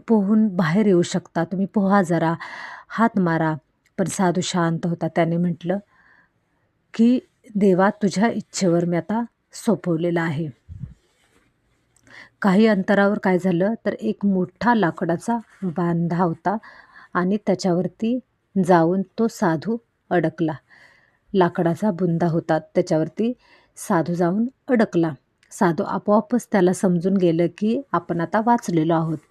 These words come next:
मग त्याने सांगितलं की, "मी परिस्थितीशी लढलो नाही, मी देवावर सोडलं."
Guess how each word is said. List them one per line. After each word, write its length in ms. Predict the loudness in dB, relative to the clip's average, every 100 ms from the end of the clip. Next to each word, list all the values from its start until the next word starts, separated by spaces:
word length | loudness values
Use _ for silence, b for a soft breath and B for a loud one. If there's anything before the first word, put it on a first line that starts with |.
| _ _ _ -20 _ _ _ _ _ _ _ _ _ _ _ _ _ _ _ _ 4
मग 160 | 4 6
त्याने 200 | 4 4
सांगितलं 460 | 2 0 0 -2 -2
की, 80 | 0
"मी 100 | 0 2
परिस्थितीशी 720 | 0 0 -2 -4 -2 0 2
लढलो 320 | 2 2 0
नाही, 280 | 0 0 -2 B B B B 0
मी 100 | 2
देवावर 440 | 6 6 4 2 0
सोडलं." 400 | 2 2 2